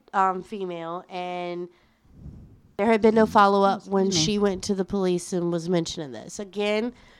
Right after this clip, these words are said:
Speaker 1: could have been her status as far as m-, maybe she was a prostitute too.
Speaker 2: Yeah.
Speaker 1: Or maybe she was in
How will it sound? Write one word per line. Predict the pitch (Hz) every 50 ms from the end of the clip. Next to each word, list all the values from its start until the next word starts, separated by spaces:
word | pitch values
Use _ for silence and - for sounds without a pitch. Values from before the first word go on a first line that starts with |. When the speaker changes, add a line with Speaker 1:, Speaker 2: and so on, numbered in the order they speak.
| _ _
Speaker 1:
could | - - 233 208
have | 214 208 190 190
been | 208 202 196 196 190 190 190 185 185 185 180 - _ _ _ _ _ _ _ _ _ _ _ _
her | - 190 208 202 190 190 190 190 185 185 180 180 175 175
status | - - - - 208 190 185 185 185 214 240 254 247 - - - - - - -
as | - 202 196 196 -
far | - 196 190 185 185
as | 180 180 180 180 175 180 180 175 175 175 170 - - - -
m-, | 196 185 170 180 190 - _ _ _ _
maybe | - 180 175 170 170 190
she | - - - 254
was | 285 349 349 285
a |
prostitute | - - 214 185 180 - - - 240 247 247 233
too. | 277 294 349 381 285 185 165 - _ -
Speaker 2:
Yeah. | 185 202 226 202 175 165 - - _ _
Speaker 1:
Or | - 214 208 202
maybe | 202 208 208 202 202 214 226
she | 220 - - 240 240
was | 240 233 226 220 202
in | 233 220 220 220 214 214 214 214 214 208 202